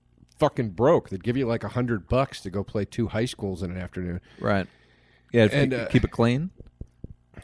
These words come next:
Speaker 1: You were supposed to, but it was sort of loose. I mean, we were
Speaker 2: Okay.
Speaker 1: going into some Staten Island schools. You know, it wasn't, we weren't going into, you
Speaker 2: Mm-hmm.
Speaker 1: know, the kids weren't in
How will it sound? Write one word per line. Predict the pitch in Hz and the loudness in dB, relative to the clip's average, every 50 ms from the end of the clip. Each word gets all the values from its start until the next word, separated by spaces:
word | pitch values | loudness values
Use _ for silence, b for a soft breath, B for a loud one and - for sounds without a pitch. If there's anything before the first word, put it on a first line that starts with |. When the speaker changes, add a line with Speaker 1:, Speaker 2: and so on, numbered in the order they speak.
| B B B B B B B B B B B | B B B B B B B B B B B
Speaker 1:
You | - 143 151 | 2 4 4
were | 160 165 | 4 4
supposed | - - 160 - - 147 120 - 156 185 196 - - - | 4 2 0 2 2 2 6 8 8 8 8 6 2 0
to, | - 190 208 196 190 175 | 4 6 8 8 8 8
but | 156 143 | 6 4
it | 127 | 4
was | 120 120 - | 4 0 -2
sort | - - - 175 233 247 196 | -2 -4 -2 -2 0 0 0
of | 139 101 | 0 -2
loose. | 104 104 101 117 127 131 131 - - - - | -2 0 4 6 6 6 6 4 2 -6 -6
I | - - | -2 0
mean, | 147 151 165 | 0 2 2
we | 208 | 4
were | 214 202 | 4 4
Speaker 2:
Okay. | 156 | 6
Speaker 1:
going | 147 139 131 127 | 6 6 6 6
into | 127 123 113 | 4 2 2
some | 104 - - 104 95 87 - _ _ _ _ _ _ _ _ _ _ _ _ | 0 0 0 0 0 -2 -6 _ _ _ _ _ _ _ _ _ _ _ _
Staten | - - - 120 110 104 90 101 | -16 -8 -2 0 0 2 2 0
Island | 101 104 104 104 104 104 101 98 - | 0 0 0 2 2 2 0 0 -2
schools. | - - - 110 107 101 101 101 87 - - - | -6 -2 0 2 2 4 2 2 0 -4 -4 -2
You | 160 | 0
know, | 139 113 101 107 | 2 2 2 2
it | 113 | 2
wasn't, | 160 165 139 120 127 113 | 4 2 2 4 2 2
we | - 175 | 2 2
weren't | 175 156 143 - - | 4 4 2 2 2
going | 131 95 113 110 101 | -2 -2 -2 -2 -2
into, | 101 98 90 101 | -4 -4 -4 -4
you | 98 101 - _ _ - | -4 -4 -6 _ _ -8
Speaker 2:
Mm-hmm. | - 110 | -4 -2
Speaker 1:
know, | 135 113 92 87 - - | 0 0 0 0 -4 -6
the | _ - | _ -10
kids | - - 170 139 127 | 0 0 0 2 4
weren't | 135 127 117 | 4 6 6
in | 113 104 98 92 | 6 4 2 0